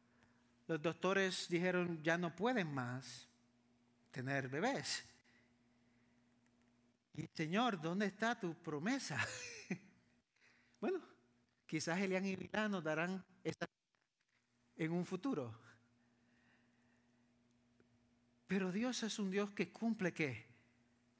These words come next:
Sus promesas, y lo hemos escuchado en predicaciones anteriores.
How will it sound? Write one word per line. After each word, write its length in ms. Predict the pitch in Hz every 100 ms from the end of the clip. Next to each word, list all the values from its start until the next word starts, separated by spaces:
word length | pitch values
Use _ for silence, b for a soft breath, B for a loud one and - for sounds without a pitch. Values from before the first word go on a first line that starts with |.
| _ _ _
Sus 240 | - - 185
promesas, 400 | 190 185 202 202
y 40 |
lo 80 | 180
hemos 180 | 190 208
escuchado 360 | 202 190 202
en 60 | 190
predicaciones 580 | 185 165 160 190 196 190
anteriores. 720 | 170 156 196 165 120 -